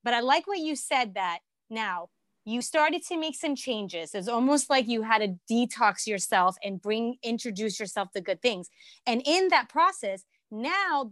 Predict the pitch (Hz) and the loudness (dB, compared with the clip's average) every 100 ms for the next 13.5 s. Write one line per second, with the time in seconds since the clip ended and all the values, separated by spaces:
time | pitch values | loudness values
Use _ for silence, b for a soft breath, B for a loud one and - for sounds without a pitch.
0 | 208 _ 220 _ _ 220 208 262 320 - | _ _ _ _ _ -14 -2 0 0 -2
1 | 330 359 302 294 247 240 240 _ 254 254 | -4 -2 2 2 2 0 -8 _ -2 0
2 | 262 233 240 220 185 370 392 262 - 247 | 0 -2 -4 -4 2 4 4 -2 -4 -6
3 | 196 277 240 202 285 285 240 - 269 262 | -4 -6 -6 -4 -4 -4 -8 -8 -6 -6
4 | - 240 226 220 b b - 226 285 359 | -6 -6 -6 -8 b b -4 0 2 2
5 | 294 247 214 226 226 226 196 226 214 202 | 2 0 0 -2 0 0 2 0 0 -4
6 | 190 - 381 311 - b b - 254 - | -8 -2 0 0 -2 b b -4 -4 2
7 | 269 240 233 220 - _ _ _ - 240 | 4 6 4 2 -4 _ _ _ -18 -6
8 | 240 294 214 - 269 277 240 269 285 254 | 0 0 0 0 0 0 0 4 4 0
9 | - - 262 349 349 247 220 202 190 208 | -12 -10 -4 -2 -2 -4 -4 -4 -4 -6
10 | 185 190 180 165 160 196 - b 226 226 | -6 -6 -6 -8 -8 -10 -18 b -2 0
11 | - 233 214 202 - 370 381 262 214 220 | 4 4 4 0 -4 0 2 2 0 -6
12 | 214 214 208 196 202 190 180 - 320 311 | -6 -6 -6 -6 -6 -4 -6 -4 -2 -2
13 | - 208 196 190 | -4 -4 -2 -4